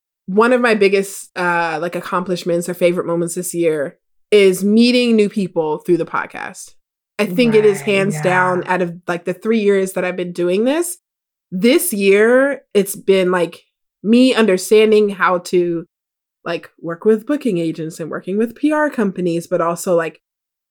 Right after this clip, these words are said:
Speaker 1: who do I wanna reach out to? Who do I wanna interview? And, like, you know, are there opportunities to be more than, like, acquaintances and actually, like, build friendsps?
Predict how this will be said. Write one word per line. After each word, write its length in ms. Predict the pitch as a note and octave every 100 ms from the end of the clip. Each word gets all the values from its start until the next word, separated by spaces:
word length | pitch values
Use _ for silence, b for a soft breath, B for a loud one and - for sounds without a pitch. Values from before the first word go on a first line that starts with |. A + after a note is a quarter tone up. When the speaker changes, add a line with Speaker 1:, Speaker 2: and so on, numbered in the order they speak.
| _ -
Speaker 1:
who 120 | A3
do 120 | G#3+
I 100 | A3+
wanna 240 | B3+ C4+
reach 220 | C4+ C#4 E4
out 200 | D#4 D4+
to? 320 | F#3+ E3 E3
Who 100 | F#3
do 100 | A#3
I 40 | B3
wanna 180 | C4
interview? 600 | C4 C#4 D#4 A#3 G#3+ F#3 F3+
And, 80 | E3+
like, 220 | E3+ - _ _ _ _ _ -
you 120 | G#3+
know, 300 | F3+ E3 - -
are 220 | G3 G3+
there 340 | G#3+ G#3+ G#3+ F#3+
opportunities 840 | G#3 G3 B3 A3+ G#3 G3+ G3 F#3+
to 540 | - G#3+ G3 F#3+ F#3+ F#3
be 180 | G3 F#3+
more 220 | F#3 F#3+
than, 140 | F#3
like, 180 | F3 E3+ -
acquaintances 720 | - - E4+ A#3+ A3+ G3 F#3
and 80 | F3
actually, 280 | F3 -
like, 220 | F#3 E3 -
build 220 | F3 E3+
friendsps? 880 | - F#4+ F#4 - A3+ F#3+ F3+ - -